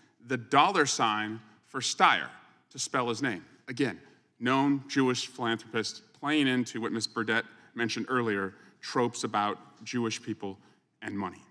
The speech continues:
You're hurting a lot of people by keeping that tweet up for so long, especially knowing what it represents. And if we're talking about being your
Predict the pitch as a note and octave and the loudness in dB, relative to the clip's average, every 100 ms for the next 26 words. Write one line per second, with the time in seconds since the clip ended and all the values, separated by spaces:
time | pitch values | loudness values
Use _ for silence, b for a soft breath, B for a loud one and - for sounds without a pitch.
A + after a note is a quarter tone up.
0 | _ - B2 A#2 F#3 E3+ C3+ A#2+ - - | _ -14 -10 -4 0 2 2 2 0 0
1 | D#3+ - G2+ - b b G#2+ A#2 - D3 | 0 0 -6 -10 b b -8 -4 -4 -2
2 | A#2+ A#2+ A2+ - C3+ A#2+ G2+ - - b | 0 -2 -2 -4 -2 0 -2 -6 -14 b
3 | b - A2+ - A2+ A#2 A#2 G2 G2 D3 | b -12 -6 -2 0 2 2 0 -4 -6
4 | C#3 C3 A#2 B2+ G#2+ G2 - B B A2+ | -4 -2 0 2 0 -2 -8 B B -6
5 | A#2 G2+ G#2 G2 G2+ E2 - - - D3 | -4 -4 -6 -8 -10 -12 -14 -16 0 4
6 | F3+ G3+ F#3+ - - B2+ C3 D#3+ D#3 D#3 | 4 4 -4 -16 -20 -12 -4 0 2 0
7 | C3+ D3 - A#2+ D3 C#3+ C#3 | 2 2 0 0 2 4 2